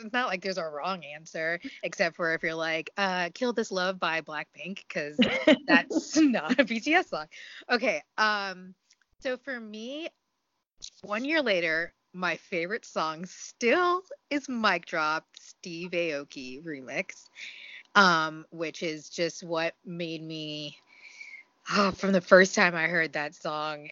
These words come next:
Speaker 1: until now, I love it so much. But all the songs have, like, I guess, a different meaning now that I've listened to them, like, throughout the year, obviously. Or,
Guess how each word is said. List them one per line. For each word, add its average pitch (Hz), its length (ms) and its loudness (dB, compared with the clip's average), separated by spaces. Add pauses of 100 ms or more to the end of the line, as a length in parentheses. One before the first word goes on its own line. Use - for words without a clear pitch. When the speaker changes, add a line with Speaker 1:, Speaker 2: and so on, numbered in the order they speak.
Speaker 1:
until 156 600 -2
now, 147 420 0
I 139 300 -2
love 170 720 -2
it 160 360 -6
so 202 580 4
much. 151 540 -10 (320)
But 226 240 2 (100)
all 220 200 0
the 302 80 -8
songs 320 260 -10
have, 240 160 -10
like, 185 160 -10
I 180 60 -10
guess, 151 320 -12
a - 20 -14
different 151 380 -12
meaning 151 280 -12
now 147 140 -6
that 151 100 -2
I've 147 140 -6
listened 151 300 -8
to 165 100 -10
them, 147 240 -6
like, 151 260 -8
throughout 147 340 0
the 156 80 0
year, 143 380 0
obviously. 143 440 0
Or, 165 200 6